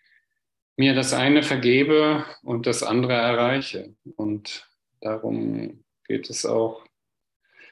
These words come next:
im Kapitel dreißig, was wir gleich mal anschauen. Ich lese nochmal hier bei dem, bei der Tageslektion. Ich habe ein Anrecht auf Wunder,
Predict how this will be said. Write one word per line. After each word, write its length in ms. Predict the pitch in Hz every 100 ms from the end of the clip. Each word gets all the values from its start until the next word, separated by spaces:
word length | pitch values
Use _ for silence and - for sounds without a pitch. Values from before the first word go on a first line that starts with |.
| _ _
im 680 | - 113 107 107 101 104 _ _ _ _
Kapitel 480 | 117 - 117 120 110
dreißig, 720 | - 113 131 - 101 98 -
was 180 | 127
wir 140 | 127 127
gleich 200 | 107 104
mal 220 | 107 101
anschauen. 500 | 110 110 101 104 107 _ _ _ _ _ _ - 110 - _
Ich 140 | - 110
lese 300 | 120 120 -
nochmal 300 | 127 120 117
hier 200 | 120 117
bei 160 | 113
dem, 460 | 113 110 107 101 - _ _ _ -
bei 100 | 107
der 140 | 107
Tageslektion. 1120 | - 117 131 131 120 - - 120 120 120 113 - _ _ _ _ _ _ _ _ _ _ _ _ _ _ _ _ _ _ _ _ _ _ _
Ich 120 | -
habe 220 | 120 120
ein 120 | 123 123
Anrecht 500 | 127 139 151 151 131
auf 200 | 120 -
Wunder, 800 | 120 143 156 151 147 143 147